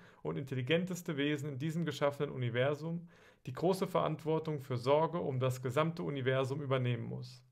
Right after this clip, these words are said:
Dass die große Verantwortung für das gesamte Universum auf ihm beruht. Also, was hier schon mal ersichtlich wird, ist,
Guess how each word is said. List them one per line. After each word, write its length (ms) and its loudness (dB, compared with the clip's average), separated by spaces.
Dass 160 -4
die 100 -4
große 300 2
Verantwortung 800 0
für 220 0
das 180 -2
gesamte 480 0
Universum 800 0
auf 340 2
ihm 340 -2
beruht. 480 -4
Also, 500 4
was 180 2
hier 120 6
schon 120 4
mal 120 10
ersichtlich 480 2
wird, 240 4
ist, 420 -4